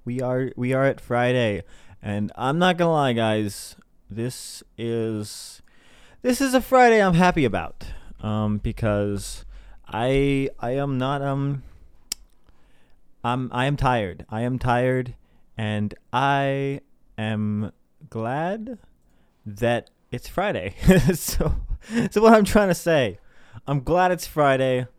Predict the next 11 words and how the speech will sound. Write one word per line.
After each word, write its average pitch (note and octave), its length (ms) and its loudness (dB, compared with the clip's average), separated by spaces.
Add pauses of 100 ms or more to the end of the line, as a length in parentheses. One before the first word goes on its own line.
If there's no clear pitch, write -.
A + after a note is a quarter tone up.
(580)
I, G#2 600 -4
I'm, G#2+ 260 -6
I'm, G#2+ 180 -6 (100)
I'm, A2+ 220 -6
I'm, A2 260 -6
I'm A#2+ 180 -6
excited C#3 500 0
for B2 120 -4
the A#2 100 0
weekend - 440 -10
because - 480 -14